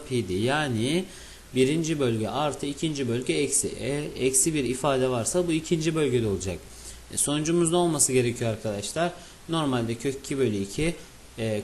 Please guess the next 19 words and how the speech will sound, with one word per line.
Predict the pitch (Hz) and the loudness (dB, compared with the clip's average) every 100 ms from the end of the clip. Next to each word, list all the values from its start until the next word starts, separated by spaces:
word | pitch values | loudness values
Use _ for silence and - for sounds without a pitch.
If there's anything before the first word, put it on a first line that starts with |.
| - | -4
kırk | 135 135 | -4 0
beş | 160 - | 0 2
derece | 127 113 107 107 | 2 0 0 0
için | 110 - 113 95 | 0 -4 -2 -2
geliyordu. | 92 92 123 | -2 -2 -2
Yani | 120 117 | -2 -2
cos | 135 127 | 0 0
kırk | - 113 151 | -2 -6 -4
beş | 151 | -2
kök | - 131 | -2 -4
iki | - 127 | -2 0
bölü | 117 101 | 0 0
iki | 98 87 | -6 -8
idi. | 87 139 185 - - - | 0 0 0 -8 -18 -12
Ama | 90 113 | -6 -4
ikinci | 131 156 143 151 | -2 -2 -2 -2
bölgede | 156 147 151 | 0 0 0
olacağı | 147 131 139 107 | 0 2 0 0
için | - 147 170 | -2 -4 -4